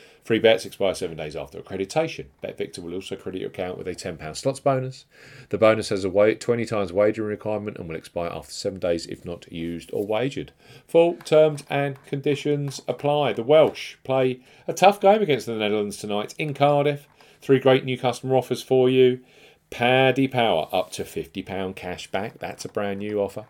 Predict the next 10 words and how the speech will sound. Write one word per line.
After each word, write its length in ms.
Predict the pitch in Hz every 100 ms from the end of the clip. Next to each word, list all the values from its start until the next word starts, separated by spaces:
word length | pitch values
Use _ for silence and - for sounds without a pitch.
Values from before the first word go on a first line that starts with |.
| _ _ - -
Ladbrokes, 500 | 117 113 117 120 -
bet 200 | - 110
five 260 | - 120 113
pounds, 320 | 113 113 107
get 140 | - -
twenty 180 | 104
pounds 340 | 92 90 85 76
in 140 | 73
free 360 | - - 76 71 _
bets. 580 | 175 170 - - - -